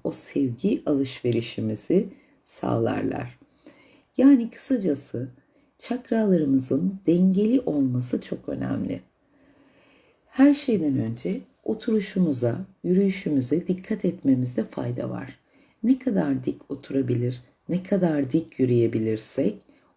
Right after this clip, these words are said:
omurgamız o kadar sağlıklı olur.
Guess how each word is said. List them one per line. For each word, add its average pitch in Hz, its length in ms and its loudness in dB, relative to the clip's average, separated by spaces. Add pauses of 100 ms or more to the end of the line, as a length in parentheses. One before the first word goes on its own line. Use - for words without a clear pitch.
(100)
omurgamız 247 760 2
o - 120 -8
kadar 151 380 -4
sağlıklı 120 760 -4
olur. 90 380 -2